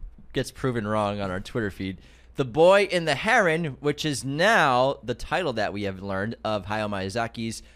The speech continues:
final film with Studio Ghibli. At first, no one knew what the title was gonna be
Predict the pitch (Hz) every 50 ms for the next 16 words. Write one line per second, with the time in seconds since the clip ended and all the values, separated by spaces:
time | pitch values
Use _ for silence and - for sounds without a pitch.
0 | - _ - - - 151 180 208 240 247 254 269 247 - - - 156 139 127 123
1 | 139 143 127 110 - - 123 113 110 110 113 131 120 123 127 127 120 - - -
2 | - - - - - _ _ _ - - - 123 120 - - 160 156 160 151 -
3 | 143 139 135 131 131 127 127 123 117 120 - - 117 117 110 107 104 - 117 104
4 | 98 98 110 127 135 151 175 185 -